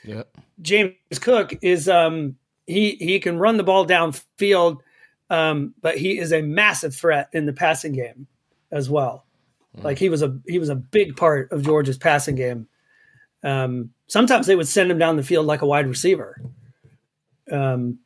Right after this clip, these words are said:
Speaker 2: so he's, he's, he's good at catching the ball. Um, I just follow, I think it's kind of fascinating to see how this position in general is just so undervalued at the moment. Um,
Speaker 1: I mean, I
Speaker 2: wide
Speaker 1: mean, it's
Speaker 2: receivers are taking over the league. It's
Speaker 1: Yeah, the
Speaker 2: interesting.
Speaker 1: league has become a passing league, so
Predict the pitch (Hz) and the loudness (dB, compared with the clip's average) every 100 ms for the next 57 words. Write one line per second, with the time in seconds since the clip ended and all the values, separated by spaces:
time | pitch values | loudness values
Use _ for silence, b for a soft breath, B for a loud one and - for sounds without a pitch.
0 | _ - 143 185 180 - - 151 170 135 | _ -2 4 4 2 -6 -4 0 0 -2
1 | - 160 143 170 143 147 135 131 120 120 | -2 -2 4 6 6 4 0 -2 -2 -2
2 | 110 - _ _ _ _ _ _ 143 131 | -4 -10 _ _ _ _ _ _ 2 2
3 | 127 120 113 _ 226 285 302 214 254 220 | 2 0 -4 _ -2 0 0 2 2 2
4 | 226 202 262 277 208 220 190 165 208 214 | 2 0 2 2 2 2 2 2 0 0
5 | 208 180 175 156 147 196 175 175 170 - | 0 0 0 -4 -2 2 2 2 -2 -4
6 | 165 170 196 180 165 156 147 180 180 147 | -4 -2 0 0 0 -2 0 2 2 0
7 | 147 139 160 139 - 160 151 135 - 170 | -2 -4 -6 -4 0 2 2 -2 -4 -2
8 | 156 147 160 175 180 180 180 175 175 175 | -2 2 4 4 4 2 0 -4 -4 -2
9 | 175 - _ _ _ _ _ _ - 147 | -4 -6 _ _ _ _ _ _ -12 -6
10 | 143 135 131 123 117 - 156 165 156 - | -2 -2 0 -2 -6 -2 2 2 0 0
11 | 180 175 160 147 180 160 170 160 156 160 | 2 2 0 -2 0 0 0 0 2 2
12 | 165 151 135 _ _ _ - - 175 - | 0 -2 -12 _ _ _ -20 -4 -2 2
13 | 139 147 160 147 127 127 127 131 135 123 | 4 4 4 0 -2 -4 -2 -2 -2 -2
14 | 131 123 127 120 123 131 - 80 78 | 0 0 -2 -4 -4 -6 -8 -10 -10